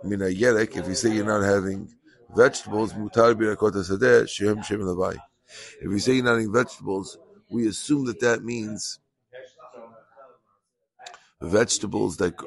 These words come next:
are grown in a garden, and not wild vegetables that grow on their own in the field. You understand? And therefore,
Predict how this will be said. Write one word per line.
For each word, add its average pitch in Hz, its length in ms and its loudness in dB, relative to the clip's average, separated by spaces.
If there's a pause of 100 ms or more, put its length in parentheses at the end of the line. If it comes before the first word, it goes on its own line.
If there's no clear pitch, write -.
are 85 160 2
grown 104 400 2
in 95 80 -4
a 92 80 -4
garden, 95 480 2
and 90 100 -8
not 101 260 0
wild 107 400 2
vegetables 90 460 -6
that 87 160 -8
grow 92 200 0
on 90 120 -6
their 92 140 -6
own 101 240 -6
in 92 60 -14
the 90 60 -14
field. 98 440 -6 (1700)
You 90 60 -8
understand? 98 420 4
And 101 120 4
therefore, 107 420 8